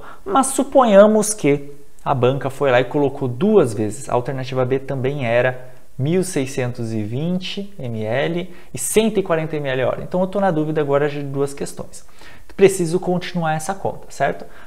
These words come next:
Então a gente descobriu aqui que é mil seiscentos e vinte M L. mil seiscentos e vinte M L correndo nesse tempo todo,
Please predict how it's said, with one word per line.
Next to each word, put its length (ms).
Então 120
a 40
gente 200
descobriu 360
aqui 500
que 100
é 60
mil 180
seiscentos 800
e 140
vinte 540
M 220
L. 280
mil 540
seiscentos 1000
e 140
vinte 640
M 220
L 460
correndo 720
nesse 340
tempo 240
todo, 480